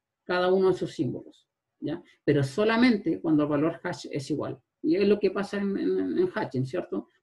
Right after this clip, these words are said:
Cuando llegamos a un hatching tenemos que verificar si en el slot que me dio, cuando hacemos, eh, un, una tabla hash, eh,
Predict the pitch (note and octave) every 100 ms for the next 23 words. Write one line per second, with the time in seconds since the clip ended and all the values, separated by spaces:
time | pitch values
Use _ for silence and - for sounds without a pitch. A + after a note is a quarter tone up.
0 | _ D#3+ C#3+ C#3 C#3+ D#3 D#3 D3+ B2+ D#3
1 | D#3 - F#3 G3 G3+ F3 E3 F3+ F3 E3+
2 | D#3 D3+ C#3 C3 F3 F#3+ - _ _ _
3 | - D#3 D3 - D3 C#3 C3 C3 - D#3
4 | F3 F#3+ - - E3 D#3 D3 E3+ G3 B3
5 | _ - D#3+ D3 - C#3+ D3 C#3+ - -
6 | - - C3 C3+ - C3+ C3 D3 C#3+ C3+
7 | D#3 - - B2 A2+